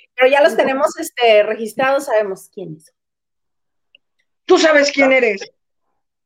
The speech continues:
Speaker 2: Dice David Vega Frías, "¿Alguien ve Sale el Sol?".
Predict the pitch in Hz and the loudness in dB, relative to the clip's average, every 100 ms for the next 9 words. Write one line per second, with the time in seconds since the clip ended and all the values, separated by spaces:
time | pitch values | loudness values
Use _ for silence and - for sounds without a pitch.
0 | _ _ _ _ _ _ _ _ _ _ | _ _ _ _ _ _ _ _ _ _
1 | _ _ _ 220 285 285 247 254 330 370 | _ _ _ -4 -2 2 4 4 4 2
2 | 339 349 330 302 294 214 - _ _ _ | 2 2 0 0 0 -2 -8 _ _ _
3 | - 427 440 370 349 339 370 294 277 269 | -4 0 2 2 0 2 2 2 4 2
4 | 285 | 2